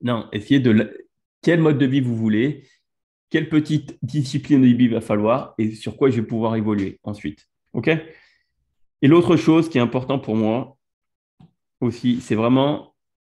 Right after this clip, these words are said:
que vous n'avez pas besoin qu'on vous dise quoi manger. Que au fond de vous, vous savez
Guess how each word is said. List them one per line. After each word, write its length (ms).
que 80
vous 140
n'avez 200
pas 220
besoin 680
qu'on 140
vous 200
dise 520
quoi 280
manger. 420
Que 80
au 140
fond 200
de 60
vous, 400
vous 180
savez 600